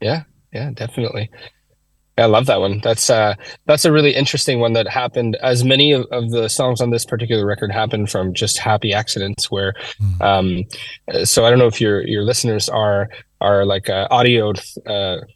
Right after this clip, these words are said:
Speaker 1: people. I, I'm
Speaker 2: Yeah.
Speaker 1: assuming by the gear that surrounds you that you are, but <laughs> in,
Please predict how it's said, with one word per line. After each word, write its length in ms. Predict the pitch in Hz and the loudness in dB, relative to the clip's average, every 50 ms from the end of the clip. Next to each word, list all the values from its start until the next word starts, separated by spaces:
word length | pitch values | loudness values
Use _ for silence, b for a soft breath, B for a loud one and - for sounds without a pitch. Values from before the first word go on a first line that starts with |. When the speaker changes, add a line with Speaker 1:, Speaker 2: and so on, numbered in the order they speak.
| _ _ - | _ _ -6
Speaker 1:
people. 420 | - 117 - - 113 120 147 190 - | -4 -4 0 0 0 0 0 -2 -2
I, 200 | - 113 107 101 - | 2 2 2 2 2
I'm 120 | - 104 107 | 0 0 0
Speaker 2:
Yeah. 60 | 107 | 0
Speaker 1:
assuming 420 | - - 123 110 113 110 107 101 | 0 2 2 2 2 0 0 0
by 180 | 101 101 101 101 | 0 0 0 0
the 240 | 95 101 98 98 95 - | 0 -2 -2 -4 -4 -4
gear 420 | - 107 104 104 101 104 107 104 - | -2 0 0 0 0 0 -2 -2 -4
that 120 | - 104 - | -2 -2 0
surrounds 380 | - 117 104 104 107 104 - | 0 0 0 0 0 0 0
you 80 | 110 101 | -2 -2
that 100 | 104 113 | 0 2
you 140 | 127 147 139 | 4 6 6
are, 120 | 123 117 110 | 6 6 4
but 180 | 117 110 - - - - | 4 0 0 -2 -8 -8
<laughs> 180 | - - - - | -6 -4 -2 0
in, 200 | 147 139 123 117 | 2 2 2 2